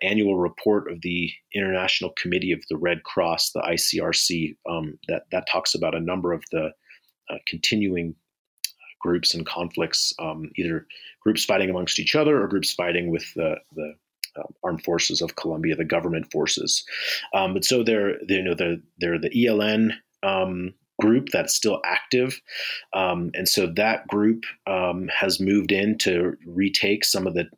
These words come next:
the territory that the farc fighters left when they, um,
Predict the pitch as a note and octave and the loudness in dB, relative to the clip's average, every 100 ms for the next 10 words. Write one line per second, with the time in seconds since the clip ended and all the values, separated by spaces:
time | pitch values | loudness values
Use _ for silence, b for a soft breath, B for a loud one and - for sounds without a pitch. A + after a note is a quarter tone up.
0 | - F2+ - - F#2 - G2 F#2+ - - | -8 -2 2 2 0 2 4 4 2 -2
1 | - F2+ - - F#2+ F2+ E2+ D#2+ D#2+ F#2 | 0 0 0 2 2 2 2 0 0 0
2 | - F#2+ E2 E2+ F2 F2+ B B B B | -2 -4 -2 0 0 0 B B B B
3 | _ E2+ E2 D#2+ - | _ -2 -2 -2 -6